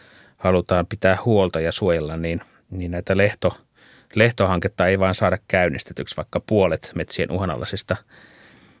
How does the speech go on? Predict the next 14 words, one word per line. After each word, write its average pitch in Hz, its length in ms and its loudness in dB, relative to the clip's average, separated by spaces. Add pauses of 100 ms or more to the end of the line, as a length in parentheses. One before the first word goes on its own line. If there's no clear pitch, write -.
(280)
esiintyy, 95 680 4 (480)
esiintyy 98 520 0
lehdoissa, 92 560 0
että 82 260 -4 (440)
tuntuu, 82 340 -2
että - 220 -8
pelkästään - 600 -2
nämä 73 140 -4 (1400)
suojeluratkaisut, 101 760 2
mitkä - 220 -4
on 92 60 0
kaikkein - 420 0 (120)
kalleimpia, 95 680 4
niin - 140 -8